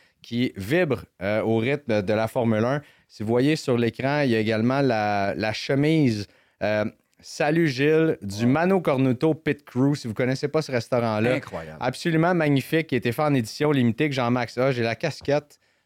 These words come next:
Speaker 1: avec laquelle je me suis promené. Elle est encore un peu mouillée, d'ailleurs, d'hier, de ces fameuses cellules de pluie. Je savais pas que ça existait, des cellules de pluie.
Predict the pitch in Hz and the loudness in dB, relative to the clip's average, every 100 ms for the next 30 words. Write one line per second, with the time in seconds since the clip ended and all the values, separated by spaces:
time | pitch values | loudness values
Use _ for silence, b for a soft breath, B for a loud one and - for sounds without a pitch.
0 | - 101 113 113 143 120 110 - 117 127 | -6 -2 -2 0 -2 -2 -4 -2 -2 -2
1 | 127 143 147 214 143 110 156 147 123 120 | -2 -2 -2 -2 0 -2 -2 0 2 2
2 | 175 151 120 143 160 127 123 143 156 117 | 0 0 0 2 2 2 2 2 2 0
3 | - 123 - 120 127 139 117 107 - 139 | 0 -4 0 2 2 2 2 0 -2 0
4 | 151 160 123 110 117 113 143 160 113 117 | 0 0 0 0 0 0 0 0 0 0
5 | 190 180 120 110 - - 165 117 - - | -2 -4 -2 -2 -6 -6 -2 -2 -4 -4
6 | 147 139 170 151 110 107 - 110 131 | 0 2 2 0 0 -2 0 0 2